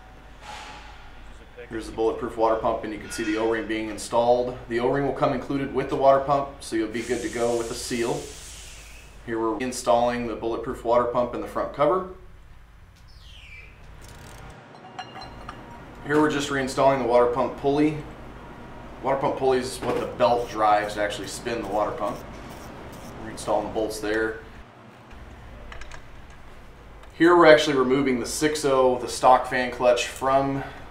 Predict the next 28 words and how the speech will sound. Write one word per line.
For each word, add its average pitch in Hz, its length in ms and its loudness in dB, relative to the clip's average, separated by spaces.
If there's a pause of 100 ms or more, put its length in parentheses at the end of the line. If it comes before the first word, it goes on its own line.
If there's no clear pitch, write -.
(140)
the 113 80 -8
fan 131 320 -2
blade. 131 400 2
The - 720 -12
cool 180 200 4
thing 156 180 0
about 127 200 6
this 131 200 -2
is 131 160 -2
you 127 80 -4
can 127 100 -8
take 131 160 -4
your 107 80 -6
six - 300 -2
oh 117 100 2
fan 156 340 2
blade 113 220 2
and 110 80 -8
put 113 160 -2
it - 60 0
right 120 420 2
on 113 560 -2 (140)
to 123 100 -6
the 110 100 -4
seven 120 520 2
three 110 240 -6
fan 107 320 -4
clutch. - 460 -2